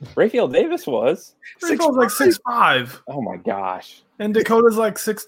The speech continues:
Speaker 2: four.
Speaker 1: I know I was. Oh, my gosh.
Speaker 2: Fun
Speaker 3: They,
Speaker 2: fact.
Speaker 3: they
Speaker 2: Uh,
Speaker 3: just barely from behind <laughs> to start off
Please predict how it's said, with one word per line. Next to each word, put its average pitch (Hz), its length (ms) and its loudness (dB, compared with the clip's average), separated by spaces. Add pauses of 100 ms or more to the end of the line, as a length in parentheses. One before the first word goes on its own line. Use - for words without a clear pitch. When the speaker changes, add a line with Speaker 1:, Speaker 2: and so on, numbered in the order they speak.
Speaker 2:
four. 180 560 0
Speaker 1:
I 101 60 2
know 113 320 4
I 101 180 6
was. 92 300 -4 (640)
Oh, - 760 -10
my - 260 -20
gosh. - 640 -10
Speaker 2:
Fun 170 200 0
Speaker 3:
They, 135 60 -4 (120)
Speaker 2:
fact. 143 240 -2 (260)
Speaker 3:
they 151 80 0
Speaker 2:
Uh, 135 280 2
Speaker 3:
just 226 120 2 (200)
barely 214 240 2
from 196 240 0
behind 190 560 2
<laughs> - 80 -18
to - 240 -6
start - 340 -2
off 277 120 4